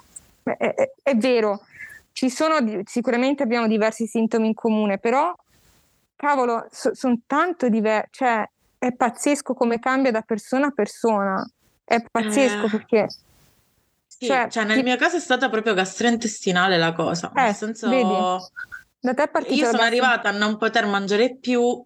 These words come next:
Speaker 2: vomitavo sempre, facevo sempre, mm, scariche continue, più di dieci volte al giorno, qualsiasi cosa
Speaker 1: Madonna.
Speaker 2: mangiavo, mi si bloccava la digestione, passavo le notti intere a vomitare.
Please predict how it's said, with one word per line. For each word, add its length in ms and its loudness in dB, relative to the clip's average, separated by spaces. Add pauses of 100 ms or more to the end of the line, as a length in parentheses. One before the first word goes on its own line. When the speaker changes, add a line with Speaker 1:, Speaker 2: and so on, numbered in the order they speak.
(120)
Speaker 2:
vomitavo 680 2
sempre, 720 2
facevo 380 0
sempre, 640 0
mm, 360 2
scariche 720 0
continue, 800 2
più 80 -4
di 120 -2
dieci 220 0
volte 260 0
al 80 0
giorno, 340 0 (320)
qualsiasi 580 0
cosa 220 0
Speaker 1:
Madonna. 160 2
Speaker 2:
mangiavo, 720 0
mi 100 -4
si 160 -4
bloccava 400 0
la 80 4
digestione, 840 0
passavo 420 0
le 120 2
notti 260 -2
intere 220 2
a 40 2
vomitare. 800 0